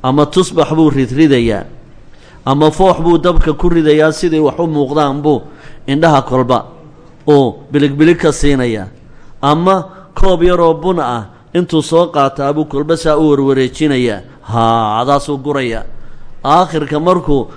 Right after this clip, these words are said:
labadani iswaraystaan, ee isagana warkii loo soo gudbiyo,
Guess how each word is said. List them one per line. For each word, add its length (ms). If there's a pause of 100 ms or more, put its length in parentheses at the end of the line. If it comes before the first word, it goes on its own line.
(140)
labadani 440 (100)
iswaraystaan, 840 (760)
ee 200
isagana 400
warkii 400
loo 220
soo 260
gudbiyo, 680